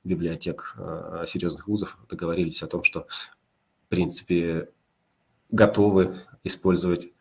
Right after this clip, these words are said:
а, единый формат статистики. И для этого на-, наш Э Б С тоже участвовал. С нашей стороны был разработан, а, некий шаблон-стандарт, а, один единый документ, который,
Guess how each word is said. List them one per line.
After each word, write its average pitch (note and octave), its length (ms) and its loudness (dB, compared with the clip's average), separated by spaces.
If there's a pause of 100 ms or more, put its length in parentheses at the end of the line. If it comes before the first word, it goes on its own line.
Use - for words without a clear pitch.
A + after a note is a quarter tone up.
(400)
а, F2 240 2
единый F2+ 400 2
формат F2 340 0
статистики. G#2 760 -2 (440)
И A#2 400 8
для F#2 220 4
этого F2 520 2
на-, F#2 240 -2
наш F#2 300 0
Э F2 60 0
Б F2+ 120 2
С - 60 -4
тоже E2 220 -4
участвовал. E2+ 440 -2
С - 60 -12
нашей F2 160 -4
стороны F#2+ 320 4
был F2+ 140 2
разработан, F2+ 680 0 (1120)
а, F#2+ 180 4
некий F#2+ 240 4
шаблон-стандарт, F2+ 1000 2
а, E2+ 760 0
один F2+ 420 2
единый F2 480 0
документ, F#2 540 2
который, E2+ 480 -2